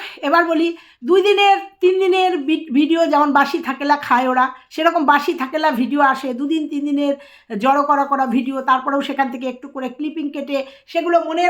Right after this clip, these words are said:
কথা দিয়ে, এ, ই বলে, উম, শর্টস দেয়। খুব ভালো কথা, দুর্গাপুরে ঢুকেছে, খুব ভালো কথা এসছে।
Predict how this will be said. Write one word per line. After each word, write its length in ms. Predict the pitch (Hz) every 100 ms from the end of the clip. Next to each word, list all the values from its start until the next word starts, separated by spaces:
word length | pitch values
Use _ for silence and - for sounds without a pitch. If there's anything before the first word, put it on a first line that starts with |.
| 349
কথা 240 | 320 294
দিয়ে, 320 | 302 311 294 294 - -
এ, 160 | 262
ই 160 | 262 311
বলে, 380 | 311 285 277 - _
উম, 340 | 233 233 233 226
শর্টস 300 | - 285 240
দেয়। 300 | 262 254 -
খুব 300 | 277 339 381
ভালো 200 | 320 294
কথা, 360 | 294 277 262 262 - _
দুর্গাপুরে 460 | 208 233 254 254 247
ঢুকেছে, 440 | 220 254 247 240 240 _ _ -
খুব 200 | 285 247
ভালো 220 | 247 254
কথা 240 | 247 254
এসছে। 460 | 240 240 247 240